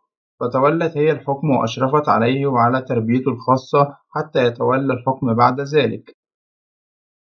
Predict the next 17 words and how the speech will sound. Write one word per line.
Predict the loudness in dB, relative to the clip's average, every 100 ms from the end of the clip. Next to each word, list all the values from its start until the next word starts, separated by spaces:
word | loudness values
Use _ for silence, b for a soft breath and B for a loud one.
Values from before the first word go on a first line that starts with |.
| _ _ _ -8
استعانت | -6 -2 0 0 -2
حتشبسوت | -4 -4 -2 0 4 4
بسنيموت | 4 -2 0 2 2 0 -2
في | 0 2
هذا | 2 2
الوقت، | 2 0 -2 _ _ 2
واعتقد | 2 4 0 -2 0
علماء | 2 2 2 2
الآثار | 0 -2 2 2 2
أن | 0
الملكة | 2 2 2 2 2
وخادمها | 2 0 -2 0 0 2 0
قد | -2 -6
شاركا | 0 2 2 2 2 2
في | -2
حياة | -6 0 2 2
أسطورية، | 0 -4 0 2 4 2 2